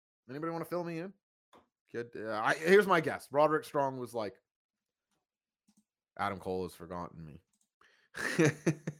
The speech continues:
Speaker 1: Bob Burrito saying they said nothing, and the Swag Man saying it was pointless. Yep, that all sounds, exactly checks out to me.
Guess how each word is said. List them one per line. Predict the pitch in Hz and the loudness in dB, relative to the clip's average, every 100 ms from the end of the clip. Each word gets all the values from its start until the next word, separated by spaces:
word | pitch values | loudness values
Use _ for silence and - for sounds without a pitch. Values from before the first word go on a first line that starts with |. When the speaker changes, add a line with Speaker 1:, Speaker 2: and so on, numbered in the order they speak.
| - - _ _ _ - - - - | -6 -8 _ _ _ -20 -20 0 8
Speaker 1:
Bob | 185 | 12
Burrito | 196 190 | 12 12
saying | 185 165 | 10 10
they | |
said | 156 143 | 10 8
nothing, | 117 101 110 101 98 - | 6 -2 -4 -6 -6 -2
and | 139 135 135 127 117 | 0 0 -4 -6 4
the | 120 113 | 6 6
Swag | 127 113 | 6 4
Man | 110 101 | 4 0
saying | 104 | -2
it | 92 | -4
was | - | -4
pointless. | - 104 78 98 - | -2 -2 -2 -4 10
Yep, | 175 - - _ - | 12 12 4 _ -2
that | 117 - _ - | -2 -2 _ 4
all | 120 | 4
sounds, | 120 107 92 - | 4 -2 -4 -2
exactly | 123 151 139 | 8 8 8
checks | 135 - | 4 6
out | 107 - | 4 4
to | |
me. | 107 | 0